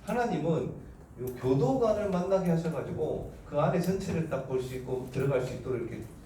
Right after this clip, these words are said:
만남을 주셨어요. 예, 제가 혹시나 그 교도관이 하는 일들을 이렇게 쭉 찾아보니까, 어,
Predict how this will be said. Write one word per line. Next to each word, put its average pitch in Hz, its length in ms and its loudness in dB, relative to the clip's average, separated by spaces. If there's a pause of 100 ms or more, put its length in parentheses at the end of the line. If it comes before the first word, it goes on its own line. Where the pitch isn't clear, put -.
(460)
만남을 123 440 -4
주셨어요. 117 420 -10 (640)
예, 123 260 2 (420)
제가 131 200 4
혹시나 175 420 4
그 131 180 -4
교도관이 170 480 6
하는 170 360 4
일들을 135 340 0
이렇게 - 180 -4
쭉 165 180 -4
찾아보니까, - 760 -4 (680)
어, 104 140 -6